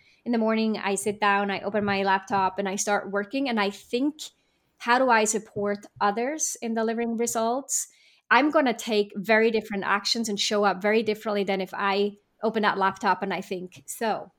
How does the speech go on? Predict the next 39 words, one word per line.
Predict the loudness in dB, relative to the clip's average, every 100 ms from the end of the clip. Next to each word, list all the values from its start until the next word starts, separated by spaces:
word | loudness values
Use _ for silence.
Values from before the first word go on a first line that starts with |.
| _
how | -8 -4
am |
gonna, | -2 -2
I, | -2 -4 -4
how | 0 2
am | 4
I | 6 6
gonna | 6 2
look | 0 -2
good | -4 -6
here? | -8 -8
How | -4 -2
am | 0
gonna, | 0 2
I, | 6 6 4 0
how | 0 2
am | 2
I | 0 0
going | 0 -2 -2 -4
to, | -4 -2 -2
uh, | -2 -4 -6 -10 _ _ -20 -20 _ _ _ _ -20 -4
you | -2
know, | 0
get | 0
everything | 0 2 0 2
off | 0
my | 0 -4
to-do | -4 -4 -4
list | -2 -4 -6 -8 -6
and, | -6 -6 -8 -6 -6 -8 -16
um, | -14 -12 -14 -18 _ _ _ -16
and | -12 -12 -12 -10
deliver | -6 -4 -4 -4
great | -4 -6 -6
results | -8 -8 -8 -8
here?" | -10 -10 -10 -10
It's, | -8 -8 -6
it's | -6 -6
a | -10